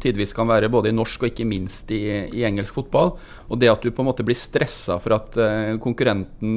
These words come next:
eh, kjøper seg opp, det tenker jeg at vi skal ha litt grann mer is i, i magen.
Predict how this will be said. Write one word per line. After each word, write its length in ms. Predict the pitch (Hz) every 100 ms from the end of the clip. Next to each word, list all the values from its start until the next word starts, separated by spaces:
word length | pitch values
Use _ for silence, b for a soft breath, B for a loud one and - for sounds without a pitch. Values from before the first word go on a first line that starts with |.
| 117
eh, 160 | 117
kjøper 320 | 120 143 135 -
seg 160 | 147
opp, 160 | 240 -
det 320 | - 143 151 151
tenker 240 | 160 -
jeg 140 | 139 131
at 160 | -
vi 140 | 135 131
skal 220 | - 135
ha 80 | 127
litt 320 | 147 - - 151
grann 240 | 151 135 143
mer 240 | 135 123
is 380 | 139 127 - -
i, 80 | 131 131 123
i 80 | -
magen. 320 | 143 131 143